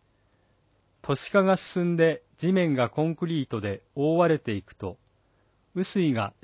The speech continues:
染み込まないため、地下水が減少する恐れがあります。雨水浸透施設などの設置費用の一部を次の通り助成していますので、ぜひご利用ください。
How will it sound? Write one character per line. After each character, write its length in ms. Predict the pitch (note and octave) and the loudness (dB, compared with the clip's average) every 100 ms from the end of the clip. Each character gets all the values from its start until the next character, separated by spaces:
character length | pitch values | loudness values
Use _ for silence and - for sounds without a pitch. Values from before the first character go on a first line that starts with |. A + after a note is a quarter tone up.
| - | -8
染 100 | D3 | -4
み 100 | E3+ | -4
込 140 | - E3+ | -2 0
ま 160 | F3 | 2
な 140 | F3+ C#3+ | 2 0
い 80 | A2+ | 0
た 120 | A2 | -4
め、 220 | G2 G2 _ _ _ | -6 -10 _ _ _
地 120 | - | -4
下 140 | - F#3 | 2 2
水 240 | - B2+ | 2 -2
が 140 | G#2+ G#2 | -2 -2
減 240 | B2 D3+ | 0 -2
少 220 | - D#3 | -2 -4
す 160 | - C3+ | -2 -4
る 100 | C3 | -4
恐 180 | B2+ C3+ | -2 -2
れ 140 | B2+ | -2
が 120 | G#2 | -4
あ 40 | F#2+ | -6
り 100 | F2+ | -10
ま 140 | E2+ | -14
す。 60 | - - _ _ _ _ _ _ _ _ _ _ _ _ - | -18 -20 _ _ _ _ _ _ _ _ _ _ _ _ -6
雨 120 | F#3+ | -4
水 240 | - F#3 | 0 -2
浸 280 | B2+ - F#3 | -2 -2 -2
透 280 | - F#3 F3 | 0 0 0
施 80 | - | -2
設 260 | F3+ - | -4 -2
な 120 | C3+ A2 | -2 -2
ど 120 | G#2+ | -4
の 220 | G2+ G2+ | -8 -10
設 180 | - - A#2 - | -10 -8 -8 -6
置 120 | F3 | -6
費 120 | D#3 | 0
用 200 | F3 C#3 | 0 2
の 80 | A2+ | 0
一 240 | F#2+ A#2+ | -4 -8
部 160 | F#2+ G2+ | -8 -8
を 140 | E2+ _ _ _ _ _ | -10 _ _ _ _ _
次 280 | - D3+ F#3+ | -8 -4 0
の 140 | F3 | 0
通 260 | C#3+ C3 A2 | 0 -2 -2
り 200 | G#2 G2 | -4 -6
助 140 | - A2 | -8 -6
成 260 | F3 D#3+ | -2 -2
し 100 | - | -2
て 120 | D#3 | -2
い 40 | C#3+ | -2
ま 140 | C#3+ | -2
す 140 | - A#2 | -4 -8
の 100 | F#2 | -6
で、 220 | G2 - _ | -10 -12 _
ぜ 120 | - E3 | -8 -6
ひ 200 | - A#2 | -6 -4
ご 120 | A#2 | -2
利 140 | C3 | 0
用 180 | C#3 B2+ | 0 0
く 140 | - | -2
だ 140 | A#2 A2 | -4 -2
さ 180 | - | -2
い。 100 | G2+ | -4